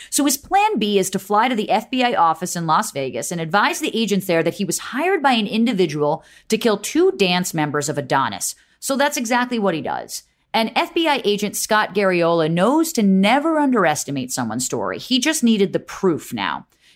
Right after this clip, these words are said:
Garriola plans to have Strawberry call Ray to get a confession, which was more than enough evidence to know he wasn't making up a story. Agent Garriola knows he has to keep Strawberry safe,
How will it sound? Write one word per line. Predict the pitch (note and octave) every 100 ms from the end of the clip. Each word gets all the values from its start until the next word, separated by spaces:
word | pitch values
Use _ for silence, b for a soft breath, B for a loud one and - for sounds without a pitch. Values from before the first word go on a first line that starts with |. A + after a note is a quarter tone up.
| -
Garriola | B3+ C#4 C#4+ C4+
plans | C4+ A#3+ A#3+
to | A3+
have | G3
Strawberry | - G#3+ G#3 G3
call | F#3+ F#3+ F3+
Ray | D#3+ F3 F#3
to | G#3
get | F3+ E3
a |
confession, | - D#3+ - F#3 - D3
which | D3+ -
was | F3
more | F3+ A#3
than | D4 A3+
enough | F3 D#3
evidence | C#3+ C#3+ D3 -
to | E3
know | D3+
he | D#3+
wasn't | D3+ D#3+ D3 D3
making | C#3 C3+
up | B2+ -
a |
story. | - D#3+ D3 F#2 F3+ - b b b b
Agent | B3+ C4+ C4
Garriola | B3 A3+ G#3+ G#3
knows | G3 F#3+ G3
he |
has | E3+ F#3 B3
to | B3+
keep | C#4+ C4
Strawberry | A#3+ A3 G#3 E3
safe, | - - A#3+ D3 -